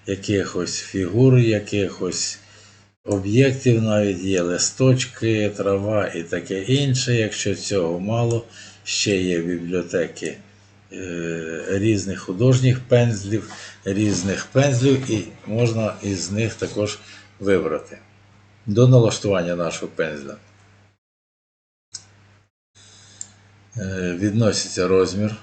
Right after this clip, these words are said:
можемо змінювати розмір пензля. Ось ми вибрали такий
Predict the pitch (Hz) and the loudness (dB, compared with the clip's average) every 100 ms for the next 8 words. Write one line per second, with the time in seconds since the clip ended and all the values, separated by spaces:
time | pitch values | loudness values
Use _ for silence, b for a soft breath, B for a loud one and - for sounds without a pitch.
0 | - - 98 98 90 82 82 90 98 85 | -18 -12 -4 -2 -2 -6 -8 -6 -4 -4
1 | 82 92 82 82 82 87 82 95 95 92 | -2 -2 0 -2 -4 -8 -6 -4 -4 -4
2 | 110 113 - - - _ _ _ _ _ | -4 -4 -8 -20 -20 _ _ _ _ _
3 | _ - _ _ - _ _ 101 - 101 | _ -20 _ _ -20 _ _ -4 -4 -2
4 | 92 87 82 80 76 73 78 82 78 | 0 0 0 -2 -2 -6 -8 -6 -6